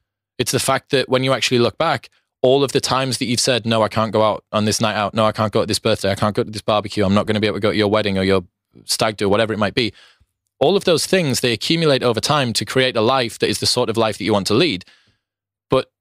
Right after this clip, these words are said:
this is where it comes, it, there has to be a personal choice. Like, what do you value? Do you want to value success at all costs? Because the costs might be really, really, really high and you might not be able to see them. So yeah, people need to be very cautious about the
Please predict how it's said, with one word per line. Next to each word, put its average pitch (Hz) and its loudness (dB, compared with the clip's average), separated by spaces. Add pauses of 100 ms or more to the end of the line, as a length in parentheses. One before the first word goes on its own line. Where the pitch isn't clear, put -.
(120)
this 143 0
is 151 0
where 143 2
it - -6
comes, 120 -2
it, - -2
there 107 0
has 131 -2
to 156 -6
be 135 0
a 123 -2
personal 120 -2
choice. - -2 (680)
Like, 123 -2
what 143 2
do 147 -2
you 151 2
value? 110 0
Do 127 -2
you 135 4
want 156 0
to 139 -2
value 139 0
success - 0
at - -2
all 117 0
costs? - -2
Because 123 -2
the 127 -2
costs - -4
might 143 0
be 123 -2
really, 131 2
really, 123 2
really 120 4
high 107 -2 (300)
and 123 0
you 123 2
might 143 2
not 143 -2
be 135 2
able 123 0
to - -6
see 147 2
them. 95 -8 (600)
So 135 0
yeah, 120 2
people 147 0
need 147 2
to - -2
be 127 2
very 120 0
cautious 117 -2
about 107 0
the 101 -12